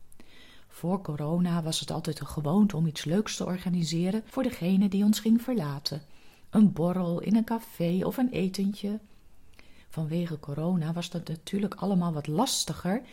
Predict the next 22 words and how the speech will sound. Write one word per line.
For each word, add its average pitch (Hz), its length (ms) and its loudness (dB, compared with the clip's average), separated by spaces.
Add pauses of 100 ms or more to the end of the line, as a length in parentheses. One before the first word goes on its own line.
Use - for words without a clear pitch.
(120)
en 269 120 0
moest 285 240 -2
dit 226 140 0
worden 180 260 -2
uitgesteld 185 880 -4
tot 277 140 -4
de 208 60 -2
horeca 185 520 0
weer 214 200 -2
open 135 320 -6
was. - 500 -6 (840)
Natuurlijk 170 640 -2
wilden 160 320 -2
we 151 80 -4
de 147 160 -2
dag 156 240 -4
zelf 185 380 0
niet 175 220 0
onopgemerkt 170 760 0
voorbij 190 400 0
laten 160 340 -4
gaan, 208 340 -2